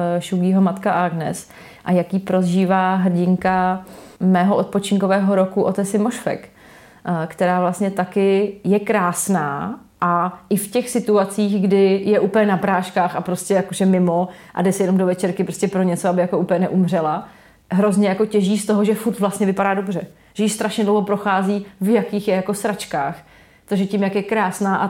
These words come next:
v jejím případě teda i privilegovaná, což se teda Agnes bohužel nedostává,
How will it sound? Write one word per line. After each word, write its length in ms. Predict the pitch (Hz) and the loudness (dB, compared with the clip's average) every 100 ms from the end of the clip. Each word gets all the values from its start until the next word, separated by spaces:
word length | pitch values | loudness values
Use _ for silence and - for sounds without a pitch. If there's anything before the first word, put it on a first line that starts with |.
| - - | -6 -4
v 60 | 190 | 2
jejím 200 | 196 196 | 2 2
případě 340 | 202 190 185 | 0 0 0
teda 140 | 185 185 | 2 0
i 120 | 208 | 2
privilegovaná, 640 | 214 180 175 175 185 175 | 2 2 2 2 0 -2
což 160 | 185 190 | -4 -4
se 100 | 185 | -2
teda 140 | 185 | 0
Agnes 320 | 165 185 202 | 2 2 0
bohužel 340 | 170 196 196 226 | 0 0 2 0
nedostává, 680 | 190 180 - 185 175 180 | 0 -2 -2 -2 0 -2